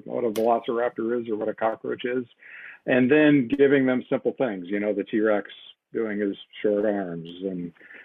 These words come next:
things like that. And so just, I, I, I've always wanted this to be a play that was done in that kind of minimal way, as opposed to really trying to turn the people into the characters that they were supposed to be playing.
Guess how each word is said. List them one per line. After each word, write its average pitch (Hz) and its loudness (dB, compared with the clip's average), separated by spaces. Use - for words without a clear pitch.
things 104 2
like 104 4
that. 113 6
And 131 2
so 151 4
just, 139 2
I, 131 4
I, 139 2
I've 139 2
always 147 4
wanted 127 -2
this 110 -6
to 117 -8
be 110 -4
a 107 -4
play 110 0
that 104 0
was 101 -4
done 110 0
in 104 -2
that 101 -4
kind 101 -6
of 92 -8
minimal 104 2
way, 95 2
as 87 -2
opposed 92 -4
to 90 -4
really 98 4
trying 90 -6
to 87 -8
turn 107 -4
the 98 -6
people 101 -2
into 90 -4
the 120 -6
characters 92 -2
that 92 -2
they 98 0
were 87 -4
supposed - -6
to 95 -6
be 90 -4
playing. 92 -4